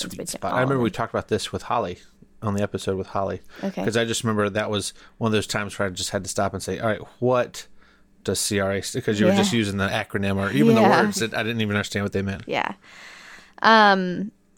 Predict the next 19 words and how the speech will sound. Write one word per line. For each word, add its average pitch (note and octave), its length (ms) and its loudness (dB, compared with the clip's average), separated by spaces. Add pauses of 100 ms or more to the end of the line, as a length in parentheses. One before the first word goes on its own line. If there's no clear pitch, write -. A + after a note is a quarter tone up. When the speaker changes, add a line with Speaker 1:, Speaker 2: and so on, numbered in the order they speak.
(120)
Speaker 2:
and A3+ 260 4
then G#3+ 520 4 (560)
also A3 360 6
on G3 160 6
our F3+ 100 6
s-, - 200 -2
on F3+ 320 4
our F3 160 6
site, F#3 320 6
on E3 120 0
this E3 160 0
particular E3+ 480 -2
page E3 280 -2
of E3+ 260 -4
used E3+ 260 -2
models, E3 460 0
we've E3+ 240 -2
put F#3 260 0
a, E3+ 240 0